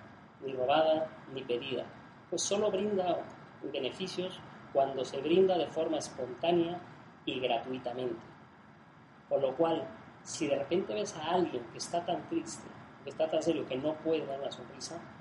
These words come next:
¿te puedo pedir que le regales tú una, una sonrisa? Porque no hay nadie que necesite tanto una sonrisa como aquel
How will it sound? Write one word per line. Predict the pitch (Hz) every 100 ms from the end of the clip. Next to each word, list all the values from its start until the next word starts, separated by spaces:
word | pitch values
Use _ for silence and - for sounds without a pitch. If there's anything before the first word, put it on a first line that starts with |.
| - - -
¿te | 143
puedo | 165 202 -
pedir | 180 190
que | 185
le | 165
regales | 147 151 170 165 -
tú | 170
una, | 156 156 143
una | 127 302 -
sonrisa? | - 123 - - 208 - - - - - - - -
Porque | 135 - 139
no | 156
hay | 170
nadie | 156 170 170 175 - -
que | 123
necesite | 123 - - 165 - 139
tanto | - 147 143 139
una | 135 135
sonrisa | 127 147 170 143 143 - - - - -
como | 127 120
aquel | 117 - 165 170